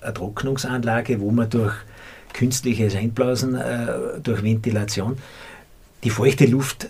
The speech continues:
äh, zumindestens rauskriegt. Ja? Auch wenn, wenn man kalte Luft hineinbläst und das nicht effizientest getrocknet wird,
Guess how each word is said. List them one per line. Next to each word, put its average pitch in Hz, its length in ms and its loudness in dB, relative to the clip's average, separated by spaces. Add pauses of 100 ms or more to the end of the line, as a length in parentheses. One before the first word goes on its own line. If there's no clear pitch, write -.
äh, 113 200 2 (100)
zumindestens 127 760 6
rauskriegt. - 680 -2 (340)
Ja? 90 220 -6 (640)
Auch 110 240 0
wenn, 127 400 2
wenn 120 120 4
man 113 120 6
kalte 139 360 2
Luft 156 300 4
hineinbläst 135 720 6
und 117 140 2
das - 340 -2
nicht 143 540 0 (160)
effizientest 123 1080 0
getrocknet 131 640 -2
wird, 156 220 4